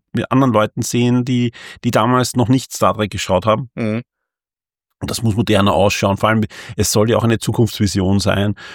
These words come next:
Speaker 1: Und wenn man das alles so macht wie in den sechziger Jahren, das, das, das bricht ja dann trotzdem miteinander, ja. Weil du willst ja trotzdem sagen, „Okay, das spielt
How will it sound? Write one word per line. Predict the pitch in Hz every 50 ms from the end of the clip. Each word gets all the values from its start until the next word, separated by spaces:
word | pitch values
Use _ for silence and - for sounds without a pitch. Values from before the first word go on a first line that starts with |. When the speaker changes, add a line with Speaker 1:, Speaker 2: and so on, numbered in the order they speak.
| - - - -
Speaker 1:
Und | 98 101 92
wenn | 107 101
man | 104 104
das | 113 107 -
alles | - 107 110 110 - -
so | - 113
macht | 110 104 104 - - -
wie | 120
in | 117
den | 113 110
sechziger | 101 95 90 - - - 104 104 107
Jahren, | 107 104 104 110 104
das, | 101 - - -
das, | - 101 - - - _ _ _ _ _ _ _ _ _ _ _ - - - _ _ -
das | - - -
bricht | - - 139 151 - -
ja | 139
dann | 127 131 117
trotzdem | - 123 143 - - - 127
miteinander, | 110 107 104 98 95 95 92 92 92 92
ja. | 90 - 113 123 117 - - - - - - - _ -
Weil | 104 98
du | 107 107
willst | 127 117 -
ja | -
trotzdem | - 110 127 - - 131 123 107
sagen, | - 104 107 107
„Okay, | 101 - - -
das | - 92 92 - -
spielt | - - 113 120 -